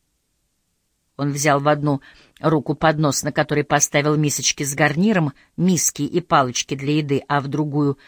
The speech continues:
кастрюлю с рисом, и стал подниматься по винтовой лестнице.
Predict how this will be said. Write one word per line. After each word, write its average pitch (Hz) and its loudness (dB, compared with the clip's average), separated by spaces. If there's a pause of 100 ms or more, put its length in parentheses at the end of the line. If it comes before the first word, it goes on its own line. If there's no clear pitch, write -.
(260)
кастрюлю 170 0
с - -10
рисом, 117 -6 (300)
и 135 -6
стал 131 0
подниматься 143 -2
по - -10
винтовой 120 -6
лестнице. - -6